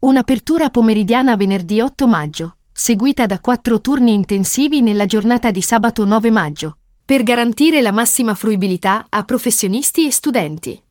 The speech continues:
In un contesto globale in cui la Blue Economy è sempre più centrale, la proposta del cedifop al Porto di Palermo si presenta come una sintesi tra tradizione artigiana e innovazione normativa.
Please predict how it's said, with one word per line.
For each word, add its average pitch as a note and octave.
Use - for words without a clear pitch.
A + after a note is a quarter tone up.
In D4+
un E4
contesto D#4+
globale G3+
in F3+
cui A#3
la G3
Blue G3+
Economy C#4
è A#3
sempre E4
più D4
centrale, F3
la C#4
proposta D4
del G3
cedifop A#3
al F3+
Porto A#3
di F#3
Palermo F3+
si D4
presenta D4+
come D4+
una C#4+
sintesi G#3
tra G#3+
tradizione A3+
artigiana G3
e C#4+
innovazione C4+
normativa. C#4